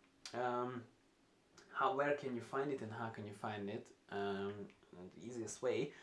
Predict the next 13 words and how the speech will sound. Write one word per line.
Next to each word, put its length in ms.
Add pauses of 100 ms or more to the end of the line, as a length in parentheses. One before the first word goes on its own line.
(260)
So 60
the 80
pterygopalatine 720
fossa 540 (1400)
is 840 (960)
between 680 (640)
the 80
maxilla 680 (1400)
here. 300 (400)
This 100
is 140
one 260
border 480